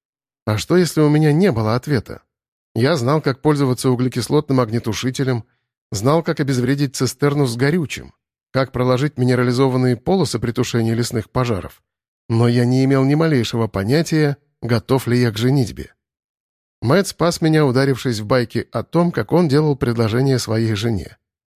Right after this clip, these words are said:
Я слушал вполуха, витая в своих высотах непокорных мыслей. Девушка-консультант из золотых прилавков Тиффани изрядно удивилась, увидев на пороге блестящих витрин парочку неотесанных пожарных. Мы с Логаном,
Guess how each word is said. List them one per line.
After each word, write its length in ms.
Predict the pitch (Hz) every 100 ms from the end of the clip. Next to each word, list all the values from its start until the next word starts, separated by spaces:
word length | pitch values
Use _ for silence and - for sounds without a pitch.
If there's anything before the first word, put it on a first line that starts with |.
| _ -
Я 220 | 107 170
слушал 360 | 147 151 139 117
вполуха, 680 | - 127 120 180 180 156 - -
витая 360 | 123 170 180
в 60 | 147
своих 300 | 131 139 131
высотах 440 | 123 - 151 147
непокорных 600 | 123 113 110 131 127 120
мыслей. 560 | 127 135 101 67 57 _ _ _ _ _ _ _
Девушка-консультант 1160 | 98 107 160 160 - 127 131 123 110 147 147 131
из 120 | 135
золотых 420 | 117 123 123 139
прилавков 520 | - 120 127 - 120 -
Тиффани 500 | 190 180 95 76 - _ _
изрядно 500 | 127 117 120 143 139 -
удивилась, 680 | 143 143 170 190 104 -
увидев 380 | - 123 127 120
на 80 | 170
пороге 320 | 127 131 120
блестящих 600 | 117 117 - 117 - 107
витрин 400 | 113 110 147 185
парочку 460 | - 131 151 139 127
неотесанных 640 | 123 117 131 123 120 120
пожарных. 760 | - 123 123 98 82 - - _ _ _ _ _ -
Мы 180 | 123
с 100 | 120
Логаном, 520 | 117 143 160 165 156